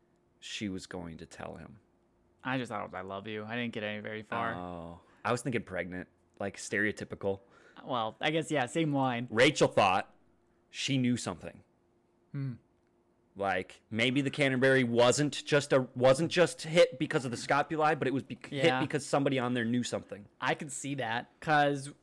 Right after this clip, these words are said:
Speaker 2: we don't really have a full idea. Like, there's not a cr-, like, uh, another faction. It's a bunch of hodgepodge individuals that
Speaker 1: Uh-huh.
Speaker 2: end up being this other rebellious force
Speaker 1: Yeah.
Speaker 2: between Mars and Earth.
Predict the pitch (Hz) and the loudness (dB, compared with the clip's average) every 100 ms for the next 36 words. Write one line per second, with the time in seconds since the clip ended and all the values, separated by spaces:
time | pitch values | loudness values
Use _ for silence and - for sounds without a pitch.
0 | - 135 151 180 214 214 160 147 143 131 | -20 -8 -2 0 2 0 2 2 2 2
1 | 131 127 123 - 131 127 131 131 120 113 | 2 0 -4 -4 0 2 4 2 2 -2
2 | 123 117 123 123 127 113 147 156 220 139 | -4 -2 0 0 -2 -6 -4 -2 -2 -2
3 | - - - - 147 - - 131 117 123 | -6 -16 -16 -8 -6 -6 -10 -6 -4 -2
4 | 143 110 - 127 117 117 - 196 214 - | -4 -4 -10 -4 -4 -4 -6 -4 -6 -8
5 | _ - - 185 160 165 190 185 - 139 | _ -12 0 2 4 2 0 -4 -6 -2
6 | 143 143 - 156 151 135 117 127 120 120 | 0 -2 0 2 2 0 -2 -4 -4 -4
7 | 104 117 113 - 123 135 156 139 131 139 | -4 -4 -6 -2 0 0 -2 -2 -4 -2
8 | 139 135 117 - 139 127 120 113 107 123 | 0 0 -4 -6 -6 -4 -4 -4 -4 -4
9 | 98 - - 113 131 160 - 107 92 80 | -6 -10 -8 -2 -2 -2 -8 -4 -6 -6
10 | _ - - - 117 110 92 104 104 98 | _ -16 -12 -8 -6 -6 -6 -6 -6 -8
11 | 127 | -8